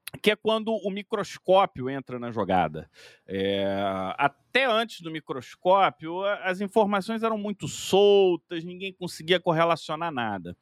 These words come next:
Mas o Kaposi, que foi um dos caras mais importantes de microscópio, assim, ele foi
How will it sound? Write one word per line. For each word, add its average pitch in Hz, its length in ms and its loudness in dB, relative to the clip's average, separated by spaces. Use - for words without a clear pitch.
Mas - 520 -2
o 196 800 4
Kaposi, 120 520 -2
que - 80 -20
foi 175 200 -10
um 175 80 -10
dos 151 160 -14
caras 143 360 2
mais 156 320 -2
importantes 147 720 -8
de 101 80 -6
microscópio, 120 880 0
assim, 143 340 -14
ele 101 180 -14
foi 98 640 0